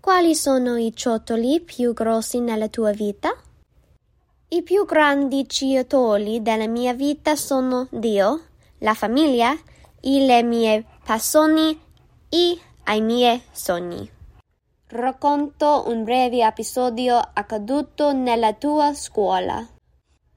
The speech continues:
Una cosa importante che hai imparato oppure un evento che ti ha colpito oppure una persona particolare che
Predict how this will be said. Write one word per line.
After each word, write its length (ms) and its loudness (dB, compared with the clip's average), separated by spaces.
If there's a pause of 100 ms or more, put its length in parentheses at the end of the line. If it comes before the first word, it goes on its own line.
(320)
Una 260 0
cosa 400 -2
importante 960 0
che 100 -8
hai 420 -4
imparato 1040 0
oppure 680 -4 (640)
un 160 0
evento 540 0
che 320 -4
ti 200 0
ha 320 4
colpito 1000 4 (320)
oppure 680 -4 (520)
una 240 2
persona 680 -4
particolare 1200 -2 (280)
che 180 -4